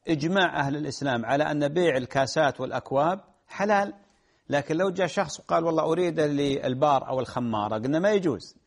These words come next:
لماذا؟ لأن في إعانة على، إعانة على الحرام. بيع العنب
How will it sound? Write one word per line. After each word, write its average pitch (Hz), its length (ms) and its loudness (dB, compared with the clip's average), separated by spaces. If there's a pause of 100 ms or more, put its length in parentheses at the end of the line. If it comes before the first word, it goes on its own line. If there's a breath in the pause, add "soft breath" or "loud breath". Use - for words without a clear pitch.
(340)
لماذا؟ 147 420 0
لأن 127 160 -4
في 170 340 -4
إعانة 156 320 0
على، 151 340 2 (800)
إعانة 135 320 -4
على 117 400 -2 (360)
الحرام. 165 460 -2 (480)
بيع 156 300 0
العنب 190 420 0